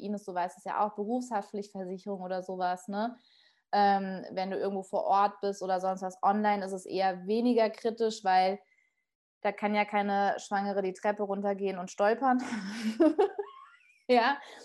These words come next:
die ist ja zu Hause und wenn sie da <laughs> stolpert, habe ich damit nicht, nichts zu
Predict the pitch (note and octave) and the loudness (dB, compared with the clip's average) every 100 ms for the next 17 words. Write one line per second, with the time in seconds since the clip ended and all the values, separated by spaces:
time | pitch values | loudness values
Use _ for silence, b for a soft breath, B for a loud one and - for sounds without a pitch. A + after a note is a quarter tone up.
0 | B B _ - A#3 A#3+ A3+ A#3 A3 G#3+ | B B _ 2 4 6 4 2 2 6
1 | A#3+ C4+ B3+ G#3+ G#3+ G#3 F#3+ G#3+ B3 - | 6 6 4 4 2 2 2 2 0 -4
2 | - A3+ D#4+ B3 - A#3+ - C#4 - B3 | -4 -2 2 4 4 4 2 0 0 -8
3 | A3 - B3 B3 C4 - G#3 G#3+ A3 - | -8 -2 -2 0 -4 -4 -6 -6 -6 -14